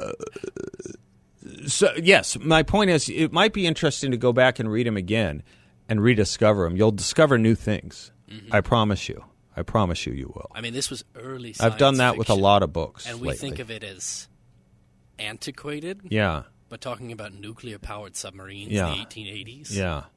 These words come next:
Speaker 2: that is science fiction. <laughs>
Speaker 1: Yeah.
Speaker 2: Yeah.
Speaker 1: Anything but. I mean, we're still, we're, we're still drawn to these adventures, aren't we? I mean, this is what the whole, uh, journey to find, to see the Titanic was about
Speaker 2: Mm-hmm.
Speaker 1: yesterday. It's why the Titanic even still looms so large in our,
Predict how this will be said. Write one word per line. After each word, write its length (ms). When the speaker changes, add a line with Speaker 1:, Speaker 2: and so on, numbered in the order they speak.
Speaker 2:
that 220
is 180
science 400
fiction. 540
<laughs> 40
Speaker 1:
Yeah. 80
Speaker 2:
Yeah. 220
Speaker 1:
Anything 440
but. 340
I 100
mean, 160
we're 120
still, 520
we're, 160
we're 120
still 280
drawn 340
to 80
these 240
adventures, 520
aren't 240
we? 160
I 60
mean, 140
this 180
is 160
what 200
the 80
whole, 360
uh, 360
journey 340
to 80
find, 500
to 220
see 200
the 100
Titanic 560
was 140
about 300
Speaker 2:
Mm-hmm. 100
Speaker 1:
yesterday. 460
It's 180
why 160
the 120
Titanic 680
even 220
still 320
looms 240
so 180
large 400
in 80
our, 220